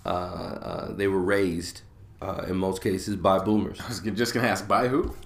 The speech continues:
Speaker 1: You know, and, uh, I always say I've never seen a four-year-old give themselves a participation trophy, right? It was always an adult that gave them that.
Speaker 2: Yeah.
Speaker 1: Um, so when people operate under that, you know, assumption that these are just,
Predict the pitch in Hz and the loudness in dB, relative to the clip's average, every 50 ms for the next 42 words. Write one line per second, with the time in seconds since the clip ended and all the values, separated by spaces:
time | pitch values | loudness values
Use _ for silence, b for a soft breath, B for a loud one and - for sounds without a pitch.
0 | - - 87 90 98 98 92 90 92 95 B B B B B B B B B B | -6 0 4 6 6 6 6 6 4 2 B B B B B B B B B B
1 | 98 101 101 104 104 104 98 98 98 98 90 98 107 110 110 107 104 98 95 - | 2 4 4 4 4 2 4 4 4 4 6 8 8 8 8 8 8 6 6 4
2 | - 110 95 95 95 95 101 104 101 98 95 - - 104 95 90 90 - - 101 | 4 4 4 4 2 2 2 2 2 0 0 0 0 0 0 0 0 2 4 4
3 | 98 92 92 92 92 92 92 90 90 85 95 90 85 92 87 82 - - 92 90 | 4 4 4 2 2 2 2 0 2 2 0 0 0 -2 -4 -2 0 0 0 0
4 | 82 90 87 - 98 90 87 - 98 90 - 90 - - 92 85 - - 92 92 | 0 -2 -4 -6 -6 -6 -2 -2 -4 -2 -2 -4 -4 -2 -4 -4 -4 -6 -10 -6
5 | - 92 - - - - - - 87 90 92 90 95 101 98 92 92 101 101 101 | -4 -4 -6 -6 -8 -12 -8 -4 -2 -2 0 0 0 0 2 2 2 2 4 4
6 | 95 87 92 90 87 85 87 - 110 104 98 - - 92 90 90 - 87 87 87 | 2 2 0 0 -2 -2 0 2 4 4 4 2 0 0 0 2 2 2 0 0
7 | 80 78 82 80 - 80 76 78 B B B B B 82 78 62 - - - - | 0 -2 -4 -4 -4 -4 -4 -6 B B B B B -6 -6 -6 -8 -8 -4 -2
8 | - 90 92 92 90 87 85 85 - 113 101 104 101 98 - 123 110 104 104 95 | -2 -2 -2 -2 -4 -4 -6 -2 0 2 2 2 2 2 2 0 2 2 0 0
9 | 98 98 92 101 95 101 98 98 95 95 92 92 90 98 95 92 - - - - | 0 -2 0 0 2 2 2 2 0 -2 -2 -2 -2 0 0 -2 -2 -4 -8 -14
10 | - - - - - - - - - - - - - - - - - - - - | -18 -18 -16 -12 -10 -10 -10 -10 -14 -16 -20 -20 -20 -20 -20 -20 -18 -16 -16 -8
11 | - 104 107 107 101 95 92 - - 113 104 101 104 - 104 95 92 92 92 98 | 0 4 6 6 8 6 4 2 4 4 4 4 4 2 0 0 2 0 0 0
12 | 98 90 92 87 87 90 87 - - | 0 0 -2 0 0 0 -2 -2 -6